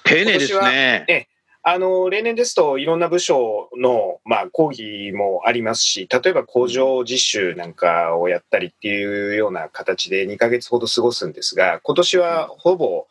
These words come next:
Speaker 2: えー、オンラインでスタートして、で、六月の後半にですね、二週間程度リアルで二班くらいに分けてですね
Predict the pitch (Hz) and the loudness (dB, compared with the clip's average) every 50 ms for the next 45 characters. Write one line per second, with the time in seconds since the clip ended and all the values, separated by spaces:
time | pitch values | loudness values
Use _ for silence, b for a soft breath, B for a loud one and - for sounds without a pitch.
0 | _ _ _ _ - - 101 98 98 113 117 120 120 127 123 117 113 98 87 80 | _ _ _ _ -2 0 0 2 2 0 0 2 2 2 0 0 -2 -8 -10 -10
1 | 78 85 82 73 69 - - - - 87 87 82 - - 87 - - - - 113 | -8 -8 -6 -6 -6 -6 -4 0 0 0 0 0 -2 -4 -4 -4 -2 -2 0 0
2 | 107 95 78 - - _ B B B B B B B B B B B - 139 147 | 0 0 -2 -6 -8 _ B B B B B B B B B B B 0 2 2
3 | 151 147 147 139 - _ - 143 143 143 - 170 190 185 - - 185 185 180 - | 2 2 0 -2 -4 _ 0 0 0 0 2 2 2 2 2 0 0 0 0 0
4 | - 196 202 196 214 208 208 202 202 185 131 98 - - 95 95 98 92 - - | -2 -2 0 0 0 -2 -2 -2 -2 0 0 0 0 -2 -2 -2 -2 -2 -2 -4
5 | _ _ - 117 123 131 - - 160 - 175 170 170 - 180 170 - - 120 175 | _ _ -2 0 0 2 2 2 2 2 0 0 2 2 0 0 0 -2 -4 -4
6 | - _ _ - 123 139 165 165 156 127 113 92 - 92 87 78 - - - - | -6 _ _ -4 0 2 2 2 2 0 -4 -4 -2 -2 0 0 -2 -4 -8 -6
7 | - - 151 151 170 165 165 165 - 185 170 131 98 92 92 98 95 98 90 - | -4 -2 0 0 0 0 0 0 2 0 0 0 -2 -4 -6 -6 -6 -8 -12 -12
8 | - - - - - 123 131 131 - | -8 -4 -2 0 2 2 0 0 -2